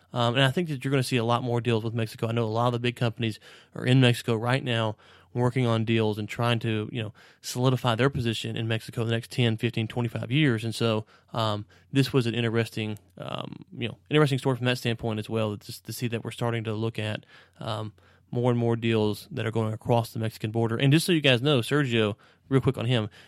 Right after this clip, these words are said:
good guy, good, uh, you know, I met him a few months ago, and, um,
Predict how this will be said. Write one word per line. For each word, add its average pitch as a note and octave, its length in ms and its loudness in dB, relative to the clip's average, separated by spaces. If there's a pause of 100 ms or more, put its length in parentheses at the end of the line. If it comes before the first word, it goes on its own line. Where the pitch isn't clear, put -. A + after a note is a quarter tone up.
good D#3 180 4
guy, B2 240 8
good, C3+ 300 -2
uh, B2 340 2
you B2+ 140 -2
know, A2+ 60 2
I - 20 2
met C3 160 4
him A#2+ 80 4
a A2+ 40 0
few C3 140 -4
months B2+ 220 0
ago, A2+ 340 -2
and, A2 320 -4
um, G#2+ 260 -4